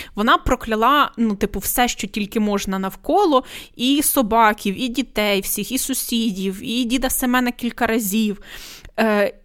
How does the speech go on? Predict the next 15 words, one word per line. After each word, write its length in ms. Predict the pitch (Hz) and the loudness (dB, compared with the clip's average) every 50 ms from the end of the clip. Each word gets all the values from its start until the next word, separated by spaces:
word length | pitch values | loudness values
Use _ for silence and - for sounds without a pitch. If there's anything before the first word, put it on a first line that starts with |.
| _ - | _ -4
і 360 | 233 233 233 240 233 233 - - _ | -2 0 0 0 0 -2 -4 -10 _
тільки 400 | - - 277 269 262 - - 240 | 2 2 2 2 2 0 -2 0
єдина 400 | 214 233 202 220 240 240 233 220 | 0 0 0 2 2 2 2 0
людина, 580 | 208 202 208 202 190 226 220 214 190 185 185 | 0 -2 -2 -2 0 0 0 0 0 -2 -4
яку 340 | - 190 190 190 - - 226 | -2 -4 -4 -4 -2 -4 0
до 120 | 202 196 185 | 0 0 0
цього 220 | - 214 208 202 | 0 -2 -2 -2
часу 300 | 202 - 208 202 - 214 | -2 -2 -4 -4 -2 -4
не 100 | 190 190 | -4 -4
проклинала 520 | 190 - 190 - - 202 202 202 202 190 | -4 -6 -6 -6 -4 -4 -2 -2 -2 -2
баба 240 | 185 196 190 185 190 | -2 -2 -2 -2 -4
Марусина, 420 | 180 185 190 185 - 349 381 359 - | -4 -4 -6 -4 -4 -2 -2 -2 -2
це 100 | - 202 | -2 -4
був 160 | 196 226 - | -6 -4 -6
Сашко. 440 | - - - - - - 233 196 | -6 -6 -6 -6 -6 -6 -6 -6